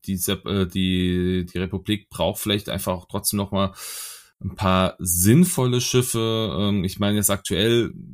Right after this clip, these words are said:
du kannst ja, du kannst ja diese, diese ominöse acht Schiff, sind das acht Schiffe, äh, bei, bei Republik spielen mit den zwei, äh, Maidens im N eins, mit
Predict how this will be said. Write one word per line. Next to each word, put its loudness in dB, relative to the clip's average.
du -14
kannst -4
ja, 2
du -6
kannst -4
ja 0
diese, 0
diese -4
ominöse 0
acht -6
Schiff, -4
sind -6
das -4
acht -10
Schiffe, -4
äh, -2
bei, 2
bei 0
Republik -4
spielen 0
mit -4
den 2
zwei, 2
äh, 2
Maidens 2
im 0
N -2
eins, 0
mit -4